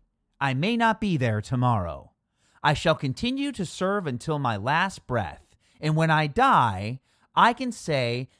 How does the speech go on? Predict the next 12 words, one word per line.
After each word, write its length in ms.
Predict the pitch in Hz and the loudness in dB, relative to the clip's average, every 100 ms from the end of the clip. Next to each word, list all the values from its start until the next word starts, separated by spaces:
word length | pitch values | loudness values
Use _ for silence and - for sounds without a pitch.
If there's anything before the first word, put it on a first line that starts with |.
| - | -8
that 160 | 131 _ | -8 _
every 380 | 170 240 277 285 | 4 4 4 -4
drop 360 | 160 165 175 156 | 2 4 4 2
of 120 | 123 | -2
my 280 | 135 156 185 | 0 0 -2
blood 580 | 143 123 113 95 117 - - | -4 -2 -2 -2 -8 -12 -6
will 180 | 139 147 | -2 0
invigorate 840 | 131 127 107 202 254 254 254 269 - | 0 -2 0 2 2 0 0 -2 -6
India 720 | 277 247 156 120 98 98 127 _ - | -2 -2 0 -2 -2 -6 -8 _ -10
and 160 | 120 | -8
strengthen 640 | - - - 180 170 - 101 | -8 -12 0 0 0 -4 -8
it. 300 | 69 _ | -10 _